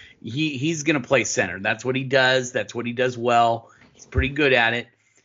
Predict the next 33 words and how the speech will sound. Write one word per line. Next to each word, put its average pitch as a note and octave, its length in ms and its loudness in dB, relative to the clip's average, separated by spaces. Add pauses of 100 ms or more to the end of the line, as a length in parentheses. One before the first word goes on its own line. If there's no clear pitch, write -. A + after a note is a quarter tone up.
(200)
Um, G#2+ 680 -4
but C3 260 2
he's C3+ 240 -6
also D#3 380 2
been B2 260 -2
snapping B2+ 580 -2
under A#2+ 680 -4
where A#2+ 240 -4
the A#2 80 -6
guy B2 300 2
has A#2 200 -8
been B2 160 -4
under A2 220 -4
center, A#2+ 360 -2
the F#2+ 120 -12
quarterback, G2+ 520 -4
because A2 280 -6
they A#2 60 -6
play A#2+ 240 -4
in A2 100 -4
that G2 180 -4
wing A#2+ 260 -2
T. C#3+ 420 -2 (840)
And A#2+ 540 4 (180)
so C3+ 320 4
it'll C3+ 140 4
be C3+ 180 2
interesting C3 400 2
to B2+ 60 -4
see C3+ 180 -2
how A#2+ 220 0
he C3 180 -6
handles A#2+ 640 -6